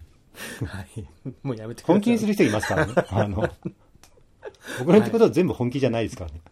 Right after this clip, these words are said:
Speaker 1: はい。
Speaker 2: はい。
Speaker 1: いや、面白かったですね。
Speaker 2: はい。
Speaker 1: はい。
Speaker 2: はい、じゃあお次ですね。
Speaker 1: はい。
Speaker 2: イタチさん、四十代男性の方ですね。
Speaker 1: ありがとうございます。
Speaker 2: 福岡県の方で、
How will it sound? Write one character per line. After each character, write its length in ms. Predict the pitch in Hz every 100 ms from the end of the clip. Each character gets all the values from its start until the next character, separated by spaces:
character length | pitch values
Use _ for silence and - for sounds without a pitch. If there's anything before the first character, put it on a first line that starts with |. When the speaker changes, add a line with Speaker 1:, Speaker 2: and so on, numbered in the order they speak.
| - - -
Speaker 1:
は 160 | 107 107
い。 100 | 90
Speaker 2:
は 160 | - 107
い。 60 | 90
Speaker 1:
い 260 | - -
や、 60 | 139
面 120 | 113
白 140 | 107 92
か 60 |
っ 20 |
た 60 | -
で 80 | _
す 100 | -
ね。 80 | 110
Speaker 2:
は 60 |
い。 20 | 113 85 -
Speaker 1:
は 180 | - 139
い。 80 | 139 - _ - - - -
Speaker 2:
は 100 | 143
い、 20 |
じ 60 |
ゃ 20 | 120
あ 20 |
お 40 |
次 180 | - 113
で 40 | 104
す 80 | 127
ね。 160 | 123 -
Speaker 1:
は 80 | 170
い。 40 |
Speaker 2:
イ 40 | 175
タ 140 | 165
チ 160 | 165 -
さ 120 | 151
ん、 120 | 135 131
四 240 | 135 147
十 120 | 139
代 120 | 107 -
男 220 | 127 127
性 220 | - 117
の 80 | 107
方 200 | 101 90
で 80 | 78
す 120 | -
ね。 180 | 143 - _ _ _ _
Speaker 1:
あ 60 | 131
り 60 | 107
が 60 |
と 80 | 110
う 40 |
ご 40 | 104
ざ 60 |
い 20 | 113
ま 0 |
す。 40 |
Speaker 2:
福 80 | 202
岡 300 | 202 208 196
県 220 | 139 104
の 100 | 95
方 240 | 101 104 95
で、 340 | 117 120 87